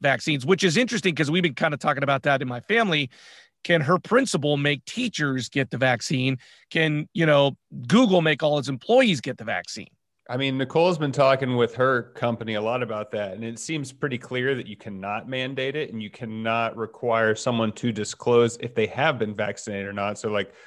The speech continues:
Speaker 2: let's say flash forward to whatever date everyone's back in the office. You can't say,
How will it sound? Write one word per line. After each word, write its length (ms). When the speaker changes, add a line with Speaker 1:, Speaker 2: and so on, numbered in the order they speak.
Speaker 2:
let's 180
say 100
flash 320
forward 400
to 420
whatever 380
date 500
everyone's 420
back 300
in 60
the 100
office. 420
You 100
can't 280
say, 440